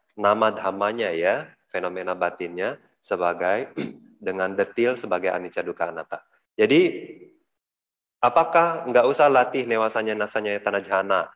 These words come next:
nama dhamanya sebagai anicca, dukkha, anatta? Oh, bukan begitu juga, ya.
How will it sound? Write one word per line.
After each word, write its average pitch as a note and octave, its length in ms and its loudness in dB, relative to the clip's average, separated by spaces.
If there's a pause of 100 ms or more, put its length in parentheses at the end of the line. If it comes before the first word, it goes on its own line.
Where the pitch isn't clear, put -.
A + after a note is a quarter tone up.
(220)
nama G#2+ 280 4
dhamanya G#2+ 400 0
sebagai G2+ 320 2
anicca, F#2+ 320 -4
dukkha, F#2 240 0
anatta? F#2 480 -2 (100)
Oh, G#2+ 140 2
bukan G2 320 -4
begitu F2 320 -10
juga, A2+ 500 2
ya. A#2 260 -2